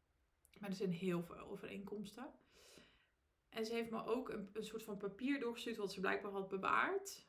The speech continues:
Eh, wat de verloskundige destijds heeft ingevuld. Het is echt letterlijk één A vier met een paar checks erop.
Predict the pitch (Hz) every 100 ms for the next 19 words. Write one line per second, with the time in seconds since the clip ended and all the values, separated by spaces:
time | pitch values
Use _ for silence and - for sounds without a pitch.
0 | - - 208 202 196 196 190 196 196 -
1 | 202 202 196 - 196 - 226 190 190 165
2 | 170 165 - - 170 - 180 - - _
3 | - 185 175 - 175 165 - - 196 208
4 | 208 202 - 190 185 175 180 175 165 170
5 | 180 170 180 170 - - - _ _ -
6 | - 220 - - 185 277 -